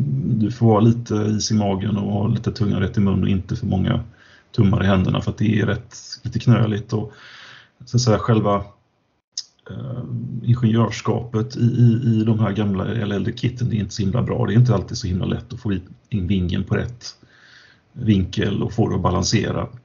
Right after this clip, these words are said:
så att man liksom kan få det att, att torka. Men Wingnuts gjorde ju någonting, att de, de, de utgick ju ifrån att det här skulle gå att bygga och att det skulle gå att bygga av någon som faktiskt inte kanske hade byggt någonting sånt här tidigare. Så att de var väldigt noggranna med sitt, eh,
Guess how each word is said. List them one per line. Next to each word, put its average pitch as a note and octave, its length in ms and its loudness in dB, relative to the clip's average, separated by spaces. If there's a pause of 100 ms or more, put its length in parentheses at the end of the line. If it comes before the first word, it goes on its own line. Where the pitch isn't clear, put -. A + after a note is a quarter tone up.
(260)
så - 120 -12
att - 40 -6
man - 100 -4
liksom - 220 -6
kan - 140 -4
få - 180 -2
det - 80 -4
att, - 480 -4
att - 60 -2
torka. - 420 -2 (380)
Men A2+ 140 6
Wingnuts A#2 380 4
gjorde C3 160 0
ju A#2 40 4
någonting, G2 420 0
att F#2+ 140 -10
de, G2 220 -6
de, G#2 220 -2 (120)
de A2 420 0
utgick A#2+ 380 0
ju G#2 100 2
ifrån G2 220 -4
att F2+ 80 -6
det G2+ 60 -6
här G2 80 -2
skulle F#2 240 -8 (140)
gå - 160 -2
att - 80 -6
bygga B2 380 4 (1300)
och A#2 100 2
att G2 60 -6
det - 60 -10
skulle - 180 -4
gå G#2+ 60 4
att A#2+ 60 4
bygga A2 240 6
av G2+ 80 0
någon F#2+ 200 -2
som - 160 -8
faktiskt - 260 -8
inte F#2+ 200 -10
kanske - 220 -6
hade - 100 -8
byggt - 200 -8
någonting - 220 -4
sånt - 240 -10
här A2 60 -2
tidigare. A2+ 320 -4 (680)
Så - 100 -6
att B2 80 -2
de G2+ 180 0
var G#2+ 120 2
väldigt A2+ 400 2
noggranna G#2 460 0
med G#2 140 -2
sitt, - 520 -4
eh, C3 320 -4